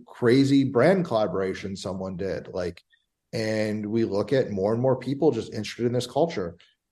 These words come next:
Uh, people going to paint freight trains now, you look at the workers in the yard, they're covered in tattoos, you know, they're in their twenties and early thirties. When we were painting freight trains, you know, in the early nineties and mid nineties, they're older men that, like,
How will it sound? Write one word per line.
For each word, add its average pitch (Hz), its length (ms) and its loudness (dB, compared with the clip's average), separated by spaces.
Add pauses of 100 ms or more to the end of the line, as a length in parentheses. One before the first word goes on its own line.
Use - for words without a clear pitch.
Uh, 90 360 -8
people 147 280 4
going 143 240 6
to 139 60 2
paint 147 240 0
freight 165 240 4
trains 127 380 -2
now, 117 420 4
you 120 140 0
look 120 180 2
at 117 80 -4
the 120 140 -6 (220)
workers 139 600 6
in 135 60 -4
the 135 80 -2
yard, 143 480 6
they're 127 120 0
covered 135 320 2
in 147 120 0
tattoos, 156 640 4
you 117 100 -6
know, 120 160 2
they're 127 180 4
in 135 120 0
their 139 300 0
twenties 135 440 0
and 143 80 0
early 156 160 6
thirties. 165 480 4 (240)
When 113 140 -4
we 135 100 6
were 143 100 4
painting 143 260 0
freight 135 200 4
trains, 151 500 0 (320)
you 123 120 -2
know, 139 240 6
in 135 100 -2
the 131 100 2
early 139 360 4
nineties 143 420 2
and 120 80 -4
mid 123 160 -2
nineties, 143 440 0
they're 113 220 6
older 120 320 4
men 120 380 2
that, 127 180 0
like, 123 240 2